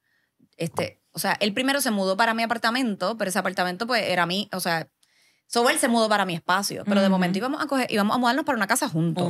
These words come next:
Speaker 2: Juntos, de los dos.
Speaker 1: Y ahí yo tuve la conversación con él y él me dijo, "No, mi amor, como que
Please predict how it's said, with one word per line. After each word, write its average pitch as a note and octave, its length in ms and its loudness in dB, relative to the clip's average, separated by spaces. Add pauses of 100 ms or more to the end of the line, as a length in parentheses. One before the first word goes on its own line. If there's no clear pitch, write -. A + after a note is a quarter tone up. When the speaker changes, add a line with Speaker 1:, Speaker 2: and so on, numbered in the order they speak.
(120)
Speaker 2:
Juntos, D3 320 -4
de F3 120 0
los D#3+ 280 -2
dos. D3 400 -2
Speaker 1:
Y B3+ 300 0
ahí A#3+ 500 2
yo G#3+ 220 -4
tuve G3+ 160 0
la F#3+ 80 2
conversación A3 480 -2
con A3+ 180 -2
él B3+ 120 0
y A#3+ 40 0
él A3 60 -4
me G#3 100 -2
dijo, G3 100 -2
"No, E3 120 -6
mi E3+ 100 -4
amor, G#3+ 300 -6
como G#3+ 240 -8
que - 80 -20